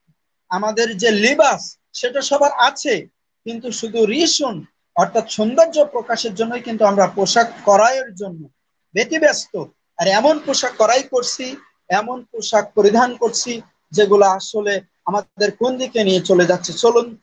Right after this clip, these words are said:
সহিহ মুসলিমের, আহ, ওই হাদিসটি দেখে আসি। সহিহ মুসলিমের সাথে আসছে তিন হাজার তিনশো ছেষট্টি, ছত্রিশ। রাসূল সাল্লাল্লাহু আলাইহি ওয়াসাল্লাম বলছেন, "সিনফানি মিন আহলিন নার", আহ, দুই শ্রেণীর মানুষ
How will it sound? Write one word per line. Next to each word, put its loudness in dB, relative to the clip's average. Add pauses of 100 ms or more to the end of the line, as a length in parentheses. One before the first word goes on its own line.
(200)
সহিহ -4
মুসলিমের, 0
আহ, 0
ওই 4
হাদিসটি -6
দেখে -2
আসি। 0
সহিহ 2
মুসলিমের -4
সাথে 0
আসছে 0
তিন -2
হাজার 2
তিনশো -6 (760)
ছেষট্টি, -2 (1080)
ছত্রিশ। -2 (360)
রাসূল 0
সাল্লাল্লাহু 2
আলাইহি -2
ওয়াসাল্লাম -6
বলছেন, -6 (300)
"সিনফানি 0
মিন -2
আহলিন 4
নার", 4 (1120)
আহ, 6
দুই -6
শ্রেণীর -6
মানুষ 0